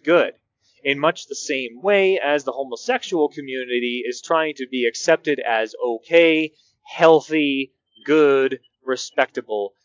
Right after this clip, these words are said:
and all the rest of it. And even within the homosexual movement itself, the queers in particular, I'm led to understand,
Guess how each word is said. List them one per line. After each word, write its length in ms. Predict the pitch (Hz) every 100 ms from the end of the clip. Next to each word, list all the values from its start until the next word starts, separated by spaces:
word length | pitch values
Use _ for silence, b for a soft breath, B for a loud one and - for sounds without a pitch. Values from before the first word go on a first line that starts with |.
| _
and 160 | 117 113
all 140 | 98
the 100 | 120
rest 320 | 147 220 -
of 80 | -
it. 220 | - - - _ _ b b b
And 160 | 160
even 280 | 202 208 190
within 500 | 175 - 175 220 226
the 100 | 170
homosexual 760 | 165 165 156 170 160 151 135 117
movement 480 | 123 170 147 139 -
itself, 720 | 117 - - 170 233 - - _ _ _ 123
the 180 | 123
queers 540 | - - 196 269 175 147
in 220 | 165 165
particular, 680 | 156 - 247 277 175 127 117
I'm 220 | 110 135
led 220 | 139 151
to 120 | 135 -
understand, 1000 | 147 123 107 - - 208 226 95 85